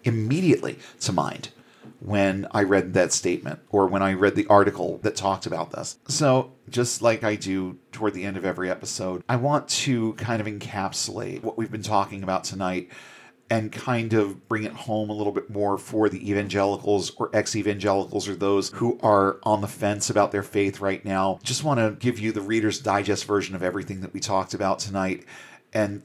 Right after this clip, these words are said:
see if anything in here clicks with you, if it has an impact on you,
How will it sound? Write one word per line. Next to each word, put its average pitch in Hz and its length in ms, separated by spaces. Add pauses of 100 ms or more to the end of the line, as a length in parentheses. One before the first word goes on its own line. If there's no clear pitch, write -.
(160)
see - 280
if 120 200
anything 101 720 (380)
in 113 120
here 101 180
clicks - 420
with 104 160
you, 98 300 (400)
if 110 140
it 107 80
has 107 200
an 107 100
impact 101 520
on 95 200
you, 92 280